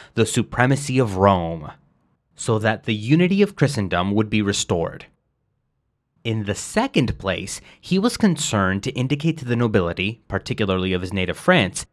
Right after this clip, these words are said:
an alternative outlet for martial energies. The moment was appropriate, for the Council of Clermont had been largely concerned with the Truce of God, that ingenious device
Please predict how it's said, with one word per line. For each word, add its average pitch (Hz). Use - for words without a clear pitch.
an 123
alternative 147
outlet 127
for 107
martial 107
energies. 92
The 113
moment 151
was 143
appropriate, 143
for 143
the 139
Council 165
of 269
Clermont 101
had 110
been 123
largely 143
concerned 98
with 120
the 131
Truce 104
of 104
God, 131
that 113
ingenious 151
device 98